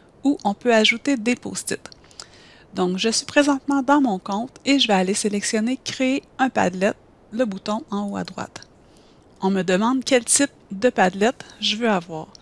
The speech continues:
Donc, j'ai différents choix. Je peux avoir des post-it qui sont partout sur mon écran.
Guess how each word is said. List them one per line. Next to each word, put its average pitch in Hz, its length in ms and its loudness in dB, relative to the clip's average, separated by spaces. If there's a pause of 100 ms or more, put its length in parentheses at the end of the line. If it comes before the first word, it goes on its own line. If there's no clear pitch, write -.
(480)
Donc, 185 180 -2
j'ai 202 140 0
différents 208 460 2
choix. 262 260 -2
Je - 100 -4
peux 254 120 0
avoir 208 280 0
des 202 140 0
post-it - 440 -10
qui - 120 -4
sont 196 280 -4 (120)
partout 208 400 -4
sur 208 440 -6
mon 190 200 -4
écran. 226 340 -4